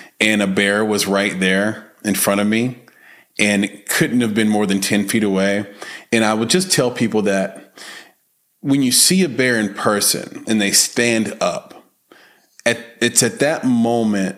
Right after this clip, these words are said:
you realize, "I can't beat this bear up." There are a lot of guys who think they can wrestle a bear. They saw Leo DiCaprio in The Revenant, and they think they can, no, you're not gonna,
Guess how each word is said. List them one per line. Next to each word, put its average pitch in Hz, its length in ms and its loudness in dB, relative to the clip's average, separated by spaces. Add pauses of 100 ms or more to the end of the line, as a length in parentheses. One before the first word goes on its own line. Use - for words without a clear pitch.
you 107 240 0
realize, 95 800 0 (260)
"I 117 200 0
can't 113 500 -2
beat 101 280 -2
this 98 180 0
bear 87 360 -4
up." - 180 -8 (800)
There 127 140 2
are 120 40 0
a 117 60 0
lot 139 240 0
of 139 140 -4
guys 113 420 2
who 120 100 0
think 135 340 0
they 127 120 2
can 107 260 0
wrestle 110 400 0
a 107 60 0
bear. 104 340 0
They 101 140 0
saw 107 200 2
Leo 104 240 0
DiCaprio 101 1000 0 (440)
in 107 260 2
The 101 80 0
Revenant, 98 580 0 (600)
and 107 200 2
they 98 100 2
think 120 260 -2
they 120 120 0
can, 113 280 0
no, 135 300 2
you're 131 180 0
not 143 240 0
gonna, 123 640 0